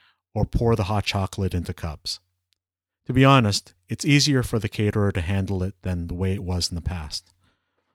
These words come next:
The caterer is also aware of any food allergies or dietary issues. So that's how we do snack at our club.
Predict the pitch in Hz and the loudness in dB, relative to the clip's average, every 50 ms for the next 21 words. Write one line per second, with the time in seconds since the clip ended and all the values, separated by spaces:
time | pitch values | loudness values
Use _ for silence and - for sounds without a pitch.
0 | _ _ _ _ - 120 - 143 139 139 139 131 123 117 113 104 117 117 123 - | _ _ _ _ -8 -2 2 4 4 4 6 4 4 4 4 4 2 2 2 0
1 | - 120 104 95 92 98 95 92 95 95 85 101 101 98 92 - - 117 117 110 | 0 0 0 2 2 0 0 0 0 0 0 0 0 0 -2 -2 0 2 2 2
2 | 104 92 87 87 85 82 - 92 85 85 80 - - - _ _ _ 113 110 107 | 2 2 0 -2 -2 -2 -4 -4 -4 -2 -4 -4 -6 -8 _ _ _ -4 -2 0
3 | 117 110 107 98 - - - 87 85 82 78 76 - - - 80 76 76 - - | 0 2 2 0 0 -2 -4 -4 -2 -4 -4 -4 -6 -6 -8 -8 -10 -10 -12 -12
4 | - _ _ _ _ _ _ _ _ _ _ _ _ _ _ _ _ _ _ _ | -14 _ _ _ _ _ _ _ _ _ _ _ _ _ _ _ _ _ _ _
5 | _ _ _ - - - 117 110 110 117 131 156 - - 151 139 131 123 117 95 | _ _ _ -8 -2 0 0 2 2 2 2 0 0 -2 0 2 2 2 0 0
6 | 107 107 104 - - - 110 101 95 95 - - 95 92 95 90 - - - 95 | 0 -2 0 -2 -2 0 0 -2 -2 -2 -4 -6 -6 -4 -4 -6 -8 -8 -10 -10
7 | 85 82 80 - | -10 -10 -10 -12